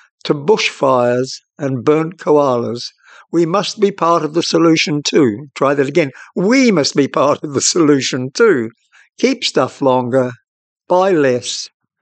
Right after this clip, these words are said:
and let's not do smug. And this is perhaps a time to say that, as you may have heard, we're heading in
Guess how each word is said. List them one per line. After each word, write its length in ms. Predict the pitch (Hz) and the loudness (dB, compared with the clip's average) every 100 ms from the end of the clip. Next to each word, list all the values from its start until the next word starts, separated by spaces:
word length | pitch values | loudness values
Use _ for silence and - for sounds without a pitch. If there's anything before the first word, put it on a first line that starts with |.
| _ _ | _ _
and 200 | 143 139 | 0 2
let's 360 | 160 190 - 180 | 2 2 -4 -2
not 280 | 147 160 - 160 | 0 0 -2 -6
do 260 | 117 147 147 | 2 4 4
smug. 560 | - - 165 143 110 110 _ _ _ _ _ | 2 -2 -2 -2 -2 -8 _ _ _ _ _
And 120 | 160 | -2
this 120 | 190 226 | -2 -2
is 100 | 196 | -2
perhaps 420 | 185 190 202 - | 0 0 0 -2
a 60 | 220 | 0
time 360 | - 190 185 | 0 0 0
to 100 | 185 | -4
say 360 | - 170 160 170 | -2 0 2 2
that, 160 | 147 - _ | 0 -6 _
as 220 | - 151 165 | -2 -2 -2
you 140 | 156 | -2
may 220 | 156 214 | 0 2
have 160 | 196 131 | 2 2
heard, 320 | 156 151 151 | 2 2 2
we're 160 | 151 151 | 2 2
heading 280 | 170 180 | 2 0
in 340 | 175 185 160 | 0 0 0